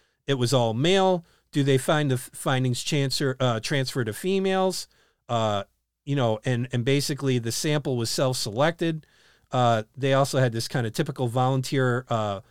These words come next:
possibility. He goes, "Yet, total of six hundred and thirty-six participants were studied or were tested in eighteen separate experiments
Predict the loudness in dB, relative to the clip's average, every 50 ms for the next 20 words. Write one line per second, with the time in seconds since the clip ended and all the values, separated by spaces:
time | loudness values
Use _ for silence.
0 | _ _ _ -2 0 0 0 2 2 4 4 4 4 4 2 2 2 0 0 0
1 | 2 2 2 2 -2 _ _ _ _ _ _ -4 0 2 4 4 4 4 4 2
2 | 2 0 -2 -2 -2 -2 -2 0 0 0 0 0 -2 -2 -2 0 0 0 0 0
3 | -2 -4 -4 -2 -2 -2 0 0 -2 -2 -2 -2 -4 -4 -4 -4 -6 -6 -4 -4
4 | -2 0 0 0 0 0 -2 -4 -8 -12 _ _ _ _ -2 0 2 4 4 4
5 | 2 2 2 2 2 2 0 -2 -4 -4 -6 -8 _ -4 -4 -4 -4 -6 -4 -2
6 | -2 0 0 0 0 0 0 0 0 -2 -2 -4 -4 -4 -2 -2 -2 -2 -2 -4
7 | -6 -10